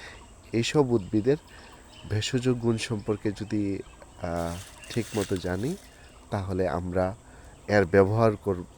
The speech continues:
করতে পারবো এবং আমরা ভালো থাকবো। আমরা এই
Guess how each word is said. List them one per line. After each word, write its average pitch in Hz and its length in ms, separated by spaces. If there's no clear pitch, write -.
করতে 95 280
পারবো 92 380
এবং 90 400
আমরা 90 420
ভালো 101 260
থাকবো। 85 420
আমরা 87 480
এই 85 280